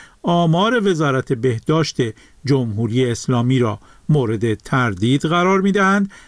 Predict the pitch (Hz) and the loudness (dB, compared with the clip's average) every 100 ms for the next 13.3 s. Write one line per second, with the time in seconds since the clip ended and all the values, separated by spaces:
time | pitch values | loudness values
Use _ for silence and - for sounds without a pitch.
0 | - - 151 175 175 180 160 190 208 220 | -12 -2 0 0 0 0 0 0 2 2
1 | 220 196 - _ - 156 160 151 175 147 | 0 -2 -6 _ -4 0 2 2 2 2
2 | 101 104 117 113 117 - 127 131 175 170 | 0 -4 -4 -2 -2 -2 0 2 0 -2
3 | - - - 113 135 151 165 147 - 135 | -6 -16 -6 -2 0 2 2 0 0 -2
4 | 117 107 110 147 175 - - - 127 139 | 0 0 0 0 0 -4 -14 -2 0 2
5 | 151 170 156 220 220 139 160 139 123 123 | 2 2 0 0 0 0 -2 -2 0 -2
6 | 113 110 117 104 - 123 117 110 - - | -2 -2 -4 -4 -2 0 0 -2 -10 -20
7 | - - 143 110 110 104 120 110 113 143 | -12 -2 0 0 -4 -4 -4 -4 -6 -8
8 | - - - 135 123 143 151 175 175 196 | -12 -10 -2 0 2 2 0 2 2 0
9 | - - 165 143 120 151 165 156 143 127 | -2 -2 0 0 0 -2 -2 0 0 -2
10 | - 135 123 156 160 147 120 123 123 127 | -2 -2 2 2 2 2 0 0 0 0
11 | 135 113 - - - 139 101 - 135 113 | -2 -2 -10 -16 -2 -2 -2 -2 -2 -2
12 | - 196 226 170 123 98 113 107 113 - | -4 0 2 2 0 -2 -6 -4 -8 -6
13 | - 151 | 0 0